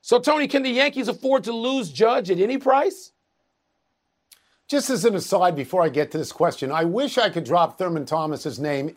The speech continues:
Speaker 2: and Ireland
Speaker 1: like
Speaker 2: in
Speaker 1: that?
Speaker 2: the same sentence.
Speaker 1: Saw
Speaker 2: But
Speaker 1: him
Speaker 2: as
Speaker 1: at
Speaker 2: you know,
Speaker 1: lunch.
Speaker 2: I never leave
Speaker 1: Saw
Speaker 2: my house.
Speaker 1: Thurman Thomas.
Speaker 2: Yeah,
Speaker 1: Hugged
Speaker 2: I never
Speaker 1: him.
Speaker 2: leave my
Speaker 1: Yes.
Speaker 2: house.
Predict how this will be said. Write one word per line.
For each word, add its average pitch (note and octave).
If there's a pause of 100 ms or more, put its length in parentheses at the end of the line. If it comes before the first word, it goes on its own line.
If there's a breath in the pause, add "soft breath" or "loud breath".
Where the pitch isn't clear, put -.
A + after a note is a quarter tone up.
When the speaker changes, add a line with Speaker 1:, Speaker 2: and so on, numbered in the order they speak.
Speaker 2:
and F#3+
Ireland E3+
Speaker 1:
like A3+
Speaker 2:
in B2+
Speaker 1:
that? A#3+
Speaker 2:
the D#3+
same D3
sentence. C#3
Speaker 1:
Saw -
Speaker 2:
But D#4
Speaker 1:
him E4+
Speaker 2:
as -
Speaker 1:
at -
Speaker 2:
you G#3+
know, A#3
Speaker 1:
lunch. G#3+
Speaker 2:
I E3
never D#3+
leave D3+
Speaker 1:
Saw D#4
Speaker 2:
my D#4
house. C3+
Speaker 1:
Thurman D4
Thomas. B3+
Speaker 2:
Yeah, G#3+
Speaker 1:
Hugged C#4
Speaker 2:
I F#3
never G3
Speaker 1:
him. F3
Speaker 2:
leave D#3+
my C#3+
Speaker 1:
Yes. C#4+
Speaker 2:
house. -